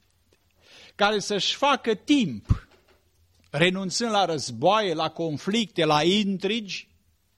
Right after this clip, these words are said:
să-și facă timp să-și educe proprii supuși.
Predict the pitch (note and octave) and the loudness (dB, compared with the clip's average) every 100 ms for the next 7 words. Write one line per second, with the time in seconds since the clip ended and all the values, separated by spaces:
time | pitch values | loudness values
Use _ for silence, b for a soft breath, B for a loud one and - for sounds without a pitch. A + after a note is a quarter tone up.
0 | _ B B B - G3 - A3+ A#3 G#3+ | _ B B B 0 0 4 2 2 0
1 | - G#3+ A#3 F#3 G#3 - - - F#3+ C3 | 0 2 2 2 0 -2 -6 0 2 2
2 | G#3 G#3+ - G3 G3 G#3 G#3 G3 G3 F3 | 0 0 2 0 2 4 4 2 0 2
3 | - D#3+ - F#3+ - - - - | 0 -2 0 0 2 -2 -4 -10